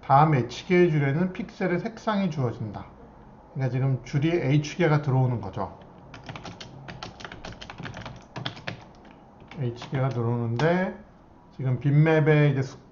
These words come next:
색깔이 적혀 있으니까 그걸 이제 다 입력을 받아야 되는데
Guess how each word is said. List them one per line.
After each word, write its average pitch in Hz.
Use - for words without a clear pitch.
색깔이 196
적혀 -
있으니까 160
그걸 131
이제 120
다 113
입력을 139
받아야 123
되는데 113